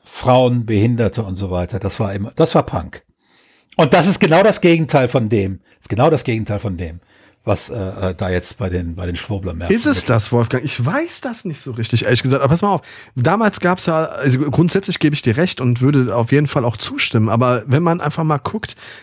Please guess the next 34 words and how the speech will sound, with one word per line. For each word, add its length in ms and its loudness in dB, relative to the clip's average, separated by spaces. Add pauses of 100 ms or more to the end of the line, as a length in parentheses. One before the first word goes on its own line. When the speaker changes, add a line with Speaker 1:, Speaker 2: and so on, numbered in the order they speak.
Speaker 2:
dass 160 2
es 160 0
ja 140 4
schon 460 0 (760)
in 120 4
der 120 6
U-K-Punk-Bewegung, 1300 2
also 160 4
dem 140 4
Mutterland, 720 2
äh, 360 0
äh, 40 -8 (400)
des 160 4
Punks, 340 2
aber 140 4
dann 100 2
später 280 2
auch 80 -2
in 80 0
der 80 4
deutschen 600 0 (320)
Punk-Bewegung 760 2
so 160 4
ein 200 2
Grundverständnis 840 0 (1600)
oder 180 4
so 80 2
einen 180 2
Grundwunsch 640 4
nach 140 0
Anarchie 680 2
gab, 300 2
nach 200 -2
Chaos, 640 0